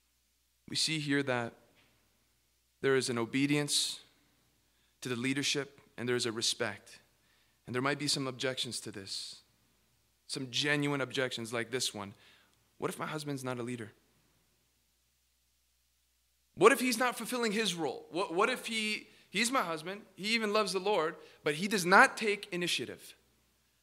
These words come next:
He doesn't step into his role. I find myself having to initiate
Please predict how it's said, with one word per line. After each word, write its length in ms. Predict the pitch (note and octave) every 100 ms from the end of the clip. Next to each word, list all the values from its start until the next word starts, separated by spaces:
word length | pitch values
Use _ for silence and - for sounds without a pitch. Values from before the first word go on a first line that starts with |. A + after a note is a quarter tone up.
| _ _ _ _ _ _ _ _ _ _ _ _ -
He 60 |
doesn't 200 | C4+ C4+
step 380 | A#3+ - B3+ B3+
into 240 | B3+ A#3 A3
his 160 | E3+
role. 200 | F3 E3 - -
I 200 | F#3 D4
find 280 | B3+ A#3+
myself 540 | A3+ G#3+ - G3 G3 - - -
having 280 | F#3+ G3+ G3+
to 160 | A#3+
initiate 720 | F#3+ G#3 G3 G3 F3 D#3+ D3+